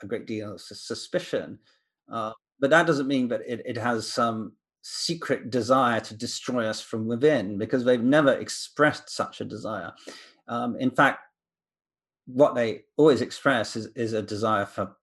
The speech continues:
for partnership. And when they get very frustrated from their point of view, when they don't get it, but they don't say, "Okay, we wish to destroy democracy." So where this idea is coming from that they, that that's an aim of the Russian state,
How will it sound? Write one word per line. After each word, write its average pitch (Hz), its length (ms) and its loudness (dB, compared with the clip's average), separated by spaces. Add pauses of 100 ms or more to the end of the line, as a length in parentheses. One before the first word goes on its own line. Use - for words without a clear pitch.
(140)
for 113 100 -4
partnership. 110 600 -2
And 104 100 -6
when 113 120 0
they 117 100 0
get 113 120 2
very 113 140 2
frustrated 110 580 0 (120)
from 117 120 0
their 135 160 6
point 110 220 -4
of 104 60 -8
view, 104 160 -4
when 104 140 -4
they 101 100 -8
don't 101 200 -4
get 170 140 8
it, - 80 4
but - 80 -6
they 131 80 4
don't 160 180 6
say, 127 720 4 (640)
"Okay, 117 360 2 (260)
we 135 120 10
wish 135 200 6
to 113 60 2
destroy 110 320 2
democracy." 110 420 2
So - 240 6
where 147 320 8
this 165 180 8
idea 139 220 10
is 123 80 8
coming 127 320 4
from 113 220 4
that - 160 -2
they, 107 240 0 (680)
that 123 120 2
that's 135 240 6
an - 240 2
aim 139 340 8
of 117 220 0
the 113 80 0
Russian 120 300 4
state, - 680 2